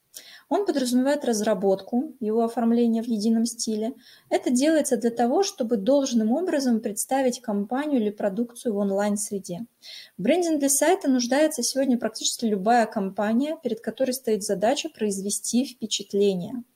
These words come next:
Поэтому сайт должен быть презентабельным, сайт должен быть лицом компании. Услуги брендинга сайта оказывает множество компаний на сегодняшний день и зарабатывают на этом большое количество денег.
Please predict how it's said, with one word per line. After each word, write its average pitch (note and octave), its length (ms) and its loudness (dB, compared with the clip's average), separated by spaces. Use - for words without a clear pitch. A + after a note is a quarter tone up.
Поэтому A#3 360 4
сайт E4 380 2
должен A#3 380 4
быть C4 160 0
презентабельным, G#3 880 0
сайт B3 380 0
должен A3+ 340 0
быть G#3+ 180 -2
лицом G#3 460 2
компании. F3+ 580 -6
Услуги D4 440 2
брендинга B3+ 520 4
сайта C#4 440 2
оказывает B3 460 0
множество A#3 540 0
компаний G3+ 500 -2
на F#3+ 80 -4
сегодняшний F#3+ 600 -4
день D4 380 0
и C4 60 4
зарабатывают G3+ 560 -2
на G3+ 60 -4
этом G#3+ 240 -4
большое F#3 320 -6
количество F#3 420 -6
денег. F#3 460 -10